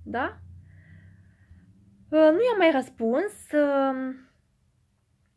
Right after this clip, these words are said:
dar, uh, ți-am zis, în tot timpul ăsta au, au fost stările astea de care ți-am spus. Mă simțeam și obosită să mai fac ceva. Am zis că o să fac ori mâine dimineață, ori luni dimineață. Ideea este că am primit înapoi un mail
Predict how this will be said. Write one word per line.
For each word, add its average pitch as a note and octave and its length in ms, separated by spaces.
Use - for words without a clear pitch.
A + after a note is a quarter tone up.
dar, C#4 300
uh, C#4 640
ți-am D#4 180
zis, C#4 200
în C4 180
tot C#4+ 200
timpul C4 320
ăsta A#3 160
au, G#3+ 240
au A3 100
fost A3+ 240
stările A3 320
astea G#3 160
de F#3 100
care F#3 240
ți-am F3 280
spus. E4+ 400
Mă C4 120
simțeam C4+ 400
și C#4 100
obosită A3+ 420
să G#3 120
mai F#3+ 140
fac G#3+ 200
ceva. G3 300
Am A#3 100
zis G#3 100
că A3 60
o A3 40
să A3 100
fac A3 200
ori G#3+ 120
mâine G3 240
dimineață, F#3+ 680
ori F#3 400
luni F#3+ 240
dimineață. A3 840
Ideea C#4+ 280
este E4 280
că D4+ 80
am C4 100
primit C#4 240
înapoi B3+ 280
un A3+ 160
mail C#4 360